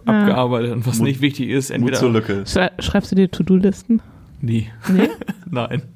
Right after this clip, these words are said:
Speaker 1: Ach was. Das könnte man als mein Hobby bezeichnen. Ich liebe das, Sachen wegzustreichen. So.
Speaker 2: Ja, du schreibst ja bestimmt Sachen auf, auch wenn sie schon gemacht sind, aber sie standen nicht da, schreibst du sie auf, um durchzustreichen, ne? Siehst du, wie du
Speaker 1: <laughs> Ja,
Speaker 2: lachst,
Speaker 1: schon.
Speaker 2: weiß ich schon.
Speaker 3: Ja,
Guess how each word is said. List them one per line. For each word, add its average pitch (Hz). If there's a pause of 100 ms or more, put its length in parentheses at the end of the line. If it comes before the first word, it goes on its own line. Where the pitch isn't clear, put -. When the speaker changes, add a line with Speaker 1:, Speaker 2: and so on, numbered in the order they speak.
Speaker 1:
Ach 190
was. 165 (1120)
Das - (100)
könnte 202
man 190
als 190
mein 175
Hobby 220
bezeichnen. 180 (320)
Ich -
liebe 226
das, 220
Sachen 202
wegzustreichen. 180 (140)
So. 180
Speaker 2:
Ja, -
du 123
schreibst 151
ja 139
bestimmt 135
Sachen 143
auf, 151 (200)
auch 135
wenn 151
sie 143
schon 135
gemacht 160
sind, 170
aber 139
sie 127
standen -
nicht 135
da, 139
schreibst 147
du 143
sie 131
auf, 147
um 135
durchzustreichen, 117
ne? 165
Siehst 139
du, 156
wie 143
du 131
Speaker 1:
<laughs> -
Ja, 131
Speaker 2:
lachst, 202
Speaker 1:
schon. 131
Speaker 2:
weiß 127
ich 110
schon. -
Speaker 3:
Ja, -